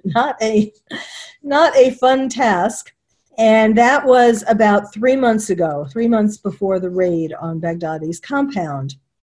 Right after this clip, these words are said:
And then they wanted him to, uh, bring out a blood sample as well, and that happened about a month ago.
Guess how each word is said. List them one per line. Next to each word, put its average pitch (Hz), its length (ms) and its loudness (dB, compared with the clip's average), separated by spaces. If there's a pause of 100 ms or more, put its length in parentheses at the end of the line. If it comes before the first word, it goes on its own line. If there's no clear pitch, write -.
(320)
And 208 200 0
then 240 320 4
they 202 100 2
wanted 202 400 0
him 185 320 -4
to, 180 480 -4 (320)
uh, 175 160 -4
bring 202 300 0
out 185 240 0
a 175 40 -4
blood 226 520 0
sample 160 580 -4
as 180 260 -8
well, 175 440 -2
and 175 180 -4
that 190 260 -6
happened 156 560 -8 (360)
about 160 440 -8
a 180 60 -6
month 175 320 -4
ago. 135 320 -12